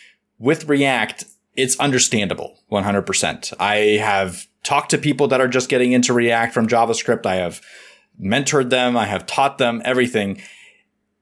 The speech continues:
It's the step to take, to take to get there is a problem. And it's mostly, in my opinion, due to the material out there for learning.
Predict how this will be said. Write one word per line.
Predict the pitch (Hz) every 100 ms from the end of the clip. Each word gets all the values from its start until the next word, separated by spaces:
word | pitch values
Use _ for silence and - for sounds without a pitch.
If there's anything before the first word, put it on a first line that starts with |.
| _
It's | - 139 - - _ _ _ _ _ _
the | 135 117
step | 123 - - 156 165 -
to | 143
take, | - 143 147 - 131 -
to | -
take | 123 127 123
to | 123
get | 104 120
there | - 147 147 -
is | 120
a | 120
problem. | - - 135 131 117 110 104
And | 104 113
it's | 113 - _ -
mostly, | 127 120 139 175 - 147 147 139
in |
my | 120 120
opinion, | 123 123 - 120 110 107 101
due | 95 113 110
to | - 110 107
the | 95 98 98
material | 95 98 - 110 104 98
out | 95 92 85
there | 82 69
for | -
learning. | 87 90 78 65 -